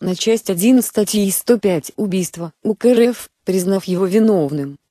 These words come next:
В апреле две тысячи одиннадцатого года в Чечне жертвой вендетты стал принадлежащий к тому же тайпу, что и Рамзан Кадыров, бывший заместитель командира спецбатальона гру «Восток»,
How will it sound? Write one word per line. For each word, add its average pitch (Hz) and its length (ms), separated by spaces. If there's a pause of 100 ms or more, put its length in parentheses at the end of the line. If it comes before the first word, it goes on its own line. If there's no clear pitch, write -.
(260)
В 165 100
апреле 208 360
две 170 220
тысячи - 400
одиннадцатого 185 600
года 196 240
в - 40
Чечне 185 380
жертвой 196 480
вендетты 202 460
стал 214 280
принадлежащий 180 840
к - 100
тому 214 280
же 214 160
тайпу, 185 420
что - 240
и 185 60
Рамзан 196 420
Кадыров, 202 420
бывший 185 360
заместитель 190 560
командира 190 560
спецбатальона 185 960
гру 151 260
«Восток», 180 540